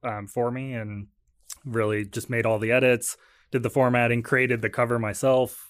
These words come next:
um, all of that, and then uploaded it. And it's like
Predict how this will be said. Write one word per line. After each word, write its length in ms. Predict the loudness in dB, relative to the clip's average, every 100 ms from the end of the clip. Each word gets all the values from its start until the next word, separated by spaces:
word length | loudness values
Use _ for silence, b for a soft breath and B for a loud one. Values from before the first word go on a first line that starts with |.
| -8
um, 460 | -6 -6 -6 -6
all 180 | 0 0
of 100 | 0
that, 300 | -2 -2 -4
and 160 | -6 -6
then 180 | -6 -6
uploaded 500 | -6 -6 -6 -4 -4
it. 160 | -4
And 300 | -6 -10 -12 -14 _ _ -6
it's 160 | -6 -2
like 280 | -2 -4